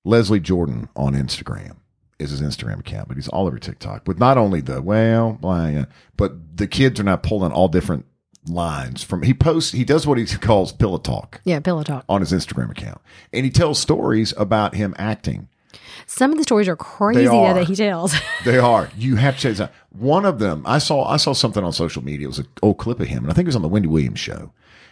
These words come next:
Speaker 1: And he's been sober for a long, long time.
Speaker 2: Yes.
Speaker 1: Uh, but he was just a handful.
Speaker 2: Yeah.
Speaker 1: And he admits that. He, t-, you know, he owns that. He,
Speaker 2: Yes.
Speaker 1: he's, he's sober and is, is, uh, isolating right now with his mother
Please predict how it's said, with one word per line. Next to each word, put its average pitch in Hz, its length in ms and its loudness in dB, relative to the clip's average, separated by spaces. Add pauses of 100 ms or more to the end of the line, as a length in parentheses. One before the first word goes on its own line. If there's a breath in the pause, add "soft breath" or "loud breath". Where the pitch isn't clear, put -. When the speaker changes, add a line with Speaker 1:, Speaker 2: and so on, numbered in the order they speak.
(160 soft breath)
Speaker 1:
And 120 280 4
he's 147 200 2
been 156 120 -2
sober 104 280 2
for 95 100 0
a 87 40 2
long, 78 160 0
long 69 160 -2
time. 58 400 -4
Speaker 2:
Yes. - 360 -4
Speaker 1:
Uh, 69 200 -2
but - 160 0
he 123 100 4
was 107 220 2
just 73 280 0
a 57 300 -8 (120)
handful. 76 520 -4
Speaker 2:
Yeah. 151 220 -2 (100)
Speaker 1:
And 98 100 4
he 123 120 6
admits 85 300 -2
that. 58 180 -6
He, 117 80 4
t-, 123 160 0
you 123 200 0
know, 87 100 0
he 117 140 4
owns 113 280 2
that. - 360 -10
He, - 100 -2
Speaker 2:
Yes. 92 120 0
Speaker 1:
he's, 98 280 0
he's 101 200 -2
sober - 400 -2
and 65 140 -8 (540 soft breath)
is, 104 180 0
is, 120 380 -2
uh, 98 200 -2 (180)
isolating 123 460 2
right 90 120 4
now 107 100 2
with 98 100 4
his 80 80 -4
mother 104 360 -4